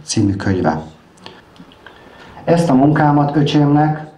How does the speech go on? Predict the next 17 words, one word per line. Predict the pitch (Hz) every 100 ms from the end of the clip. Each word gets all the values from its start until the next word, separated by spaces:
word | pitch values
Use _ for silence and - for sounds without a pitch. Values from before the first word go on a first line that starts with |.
| - -
Éliás | 170 160 139 127 -
Károlynak | 160 139 123 120 117
ajánlom, | 123 123 117 120 127 127 - - - -
akit | - 123 139
az | 123 -
Antikrisztus | 170 147 135 - 123 - 120
kihurcolt | 151 131 127 120 120 117
hazájából, | - 139 135 135 127 127 123 120 117 - - -
a | 120
Doni | 131 151 143
áttörésnél | 139 135 - 123 117 113 - 117
tűnt | 107 107 104
el | 135 131 127 - - - -
ezerkilencszáznegyvenhárom | - 143 139 - 131 123 120 120 110 123 120 107 104 120 117 113 107
január | 127 127 120 120
hó | 117 113 - - _ -
tizenkettedikén. | 123 110 101 98 95 - 87 85 - 82 76